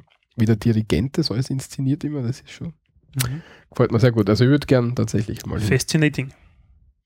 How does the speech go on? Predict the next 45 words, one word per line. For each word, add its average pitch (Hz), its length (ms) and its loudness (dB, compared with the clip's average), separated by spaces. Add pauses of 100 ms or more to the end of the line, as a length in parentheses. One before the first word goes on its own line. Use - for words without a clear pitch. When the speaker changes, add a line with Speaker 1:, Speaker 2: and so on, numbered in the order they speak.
(840)
Speaker 1:
Ich 120 80 -2
würd - 120 -4
tatsächlich - 480 -6
mal - 100 -8
gern - 180 -8
hin. 101 160 -8
Was 104 180 -10
tut 117 220 -10
da, 180 160 2 (220)
Speaker 2:
Ja. 135 180 -4
Speaker 1:
Michi? 135 340 -6 (880)
Speaker 2:
Das - 240 -2
gebe 165 160 4
ich 151 40 0
dann 135 120 0
nur 127 100 -2
zum 127 140 -8
Deuten. 120 340 -4 (600)
Speaker 1:
Also, 123 360 4
wenn 104 160 -2
du 113 80 -2
zu - 140 -8
viel 120 120 0
Ja 107 180 -2
sagst. - 300 -8 (160)
Speaker 2:
Wenn 139 100 -4
ich 139 100 0
mir 143 80 -2
das 135 200 -6 (180)
Ja, 123 340 2 (200)
ja, 120 360 4
Speaker 1:
Ja, - 0 -
ja, 107 140 -2
ja. 101 140 -4
Speaker 2:
ja 123 300 2
am 147 140 -4
Ende 135 220 0
meines 131 260 -4
Satzes, - 360 -8
was 143 160 -8
die 139 140 -6
Hörer 127 220 -4
aufregen. 123 480 -6 (160)
Speaker 1:
Mhm. 139 260 -12 (460)
<laughs> - 60 2